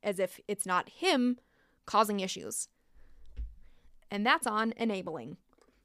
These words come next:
So obviously, after that pool party, this mom and other parents pulled their kids out of Susan's daycare right away and never spoke to them again. Many of the kids and parents who were part of this daycare at the time were horrified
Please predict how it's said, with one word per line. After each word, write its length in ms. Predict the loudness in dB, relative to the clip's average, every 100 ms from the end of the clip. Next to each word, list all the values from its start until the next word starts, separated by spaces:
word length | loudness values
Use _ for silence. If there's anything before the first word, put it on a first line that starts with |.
| _
So 240 | 6 6
obviously, 480 | 8 6 4 0 4
after 240 | 6 6 4
that 160 | 2
pool 140 | 2 2
party, 400 | -2 -4 -6 -8 -20 _
this 160 | 0 2
mom 300 | 6 6 6
and 200 | 2 0
other 260 | 0 0 0
parents 460 | -6 -8 -4 -4
pulled 240 | 0 2 4
their 120 | 4
kids 320 | 4 0 0 2
out 140 | 4
of 100 | 4
Susan's 300 | 2 0 0
daycare 420 | 2 0 2 0 0
right 280 | 2 4
away 360 | 4 6 6 4 -4 _ _
and 180 | 2 4
never 240 | 4 2
spoke 220 | 0 -2
to 80 | -2
them 140 | -6 -4
again. 280 | -4 -4 -8 _ 0
Many 260 | 2 2
of 120 | 2
the 80 | -2
kids 280 | 0 0 2 -2
and 180 | 0
parents 380 | 2 2 0 -2
who 80 | -2
were 80 | -2
part 240 | 0 0
of 80 | 0
this 140 | -4
daycare 320 | -4 -4 -2 -4
at 40 |
the 80 | -4
time 280 | -4 -2 0
were 140 | -2
horrified 720 | -4 -2 0 0 2 0 0